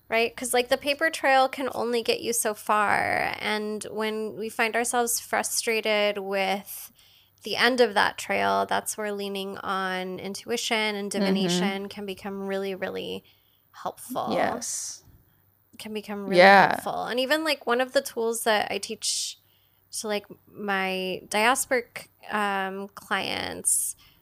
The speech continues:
Speaker 1: who have, like, no idea where they come from is, like,
Speaker 2: Right.
Speaker 1: print a map and grab a pendulum.
Speaker 2: Yeah.
Speaker 1: Print a map and grab a pendulum and start there.
Speaker 2: Mm-hmm.
Speaker 1: And let the good spirits, like, show you where on the map they want you to dig deeper into. And,
Speaker 2: How
Speaker 1: like,
Speaker 2: fun.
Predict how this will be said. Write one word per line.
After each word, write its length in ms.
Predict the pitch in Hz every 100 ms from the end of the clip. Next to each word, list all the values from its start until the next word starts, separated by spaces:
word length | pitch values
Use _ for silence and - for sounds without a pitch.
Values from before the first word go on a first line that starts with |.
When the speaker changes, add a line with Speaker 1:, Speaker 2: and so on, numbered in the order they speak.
| _
Speaker 1:
who 220 | - 233 196
have, 300 | - 208 202
like, 160 | 214
no 320 | 202 208 214
idea 480 | 233 220 - - -
where 140 | 90 78
they 160 | -
come 260 | - - 208
from 400 | - - - 214
is, 80 | 208
like, 200 | 196 185
Speaker 2:
Right. 160 | - -
Speaker 1:
print 260 | 220 226
a 80 | 226
map 400 | 196 196 220 247 -
and 200 | 202 202
grab 180 | 180 190
a 60 |
pendulum. 840 | - - 180 - - - - - -
Speaker 2:
Yeah. 500 | 196 208 262 233 202 -
Speaker 1:
Print 200 | - 233
a 60 | 240
map 240 | 220 214 - -
and 160 | 208
grab 160 | 180 175
a 60 |
pendulum 560 | 185 185 185 185 185 190
and 220 | - -
start 420 | - - - 190 -
there. 360 | - - - 208
Speaker 2:
Mm-hmm. 320 | 202 202 196 202
Speaker 1:
And 200 | - 202
let 200 | 196 -
the 80 | -
good 220 | 214 208
spirits, 460 | - 208 202 196 -
like, 160 | 196 -
show 220 | - 202
you 260 | 202 202
where 220 | 196 190 202
on 140 | 196
the 80 | 196
map 360 | 185 202 -
they 100 | -
want 240 | 202 190 185
you 220 | 202 202
to 160 | - 208
dig 260 | 196 202
deeper 340 | - - - -
into. 520 | - 208 - - 202
And, 720 | 190 - - - - 202 202
Speaker 2:
How 40 |
Speaker 1:
like, 300 | 214 - 208
Speaker 2:
fun. 300 | 202 208 214